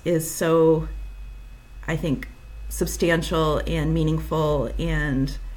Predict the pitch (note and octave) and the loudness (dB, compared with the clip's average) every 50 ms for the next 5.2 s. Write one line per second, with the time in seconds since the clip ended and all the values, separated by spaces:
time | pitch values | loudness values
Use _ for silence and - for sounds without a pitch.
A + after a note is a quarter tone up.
0 | - - - - - - - - - - - - - - - - - - - - | -12 -12 -12 -12 -12 -12 -12 -14 -14 -14 -14 -14 -14 -14 -14 -14 -14 -14 -14 -14
1 | - - - - - F3+ E3 D#3 D#3 F3 E3+ F3+ F3+ F3+ F3 E3 - - - - | -14 -16 -16 -12 -6 -4 -2 2 6 8 10 10 10 10 8 6 4 2 0 -2
2 | - - - - G3 F#3 F3+ F3+ E3+ D#3+ D#3 D3+ D3 D3+ - D#3+ D3 D3+ - D#3+ | -4 -2 0 2 4 4 4 6 6 6 6 4 4 4 2 0 2 2 2 2
3 | D#3 D3 C#3+ C3+ - - D3+ D3+ D3 C#3+ D3 C#3+ C#3+ - - - - - - - | 2 2 2 0 -2 0 0 2 2 2 0 -2 -6 -10 -16 -18 -20 -8 -2 0
4 | F3 D#3+ D#3+ - - E3 D#3+ D#3+ - D#3+ D#3 D3+ D#3 D3 D3+ C#3 D3 D#3+ F3 G#3 | 0 0 0 2 4 4 4 4 2 0 0 0 0 0 0 0 0 0 2 0
5 | A3+ B3+ A#3+ | 0 0 -2